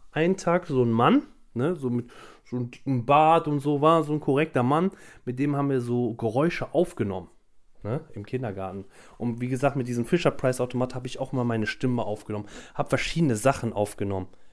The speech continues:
ja. Und in der Musik nehme ich ja auch aktuell viel auf,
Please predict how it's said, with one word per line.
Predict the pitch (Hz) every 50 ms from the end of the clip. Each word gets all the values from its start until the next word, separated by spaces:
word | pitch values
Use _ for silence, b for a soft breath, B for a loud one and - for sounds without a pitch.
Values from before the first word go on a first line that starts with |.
| b b
ja. | 92 101 117 - B B B B B B B B B B B _ _ -
Und | - 139 139 127 - - - - - _ - - - - - - - - - - - -
in | 123
der | 127 123
Musik | 123 123 123 120 143 147 147
nehme | 127 127 131
ich | 131 -
ja | 131 107
auch | 113 139 - -
aktuell | 117 - - - 120 - 117 107 104 101 -
viel | - - - - 127 120 110
auf, | - 110 113 151 214 - - -